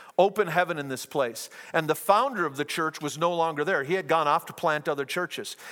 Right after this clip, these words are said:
And I remember standing in that atmosphere and thinking, "This is amazing." It was about fifteen hundred people in the room. The, the facilities were amazing. They, they were renting a college campus. It was a beautiful place. And I just began to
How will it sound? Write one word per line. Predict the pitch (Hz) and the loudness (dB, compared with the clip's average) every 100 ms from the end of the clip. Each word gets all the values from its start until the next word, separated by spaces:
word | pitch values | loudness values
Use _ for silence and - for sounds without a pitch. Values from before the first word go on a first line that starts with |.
| - - | -12 2
And | 170 | 4
I | |
remember | 214 277 240 | 4 4 2
standing | - - - 233 262 247 | -2 -4 0 2 2 -2
in | 220 | 2
that | 202 190 | 4 4
atmosphere | 190 202 175 - 175 | 2 2 -6 -4 -4
and | 160 | -4
thinking, | 170 139 120 | -6 -8 -8
"This | 170 - | -8 -8
is | 214 135 | -10 -10
amazing." | 120 117 165 214 165 104 - - - - - - | -8 -6 -4 -6 -10 -14 -16 -20 -20 -20 -18 0
It | |
was | 196 196 | 0 4
about | 196 170 | 4 4
fifteen | - 220 220 226 | 0 -2 -2 -4
hundred | 196 202 196 | 0 0 0
people | 202 208 196 | -4 -4 -4
in | 190 | -4
the | 165 | -4
room. | 160 196 202 - - - | -2 -4 -6 -12 -20 -4
The, | 139 165 | 2 2
the | 139 156 | 4 0
facilities | - 165 - 240 294 180 127 120 | 0 -6 -2 0 0 0 -2 -6
were | 139 135 | -2 -2
amazing. | 131 135 127 117 | 0 -4 -4 -4
They, | 127 190 | -2 -2
they | 143 185 | -2 -2
were | 185 143 - - | 0 -4 -6 -10
renting | 135 190 233 220 180 | -2 0 0 -2 -2
a | 147 | -2
college | - 185 196 175 143 | 0 2 2 0 -6
campus. | - 185 175 123 95 | -4 -2 -2 -4 -2
It | 190 | -2
was | 208 139 | -2 -4
a | 127 | -6
beautiful | 110 139 214 226 196 156 | -8 -6 -4 -2 -4 -6
place. | - 175 135 - - - _ _ _ _ _ _ _ _ _ _ _ _ _ - | -2 -2 -2 -6 -12 -14 _ _ _ _ _ _ _ _ _ _ _ _ _ 0
And | 175 | 4
I | 190 | 4
just | 175 226 - | 2 -4 -6
began | 226 226 220 | -2 0 0
to | 175 143 | -2 -2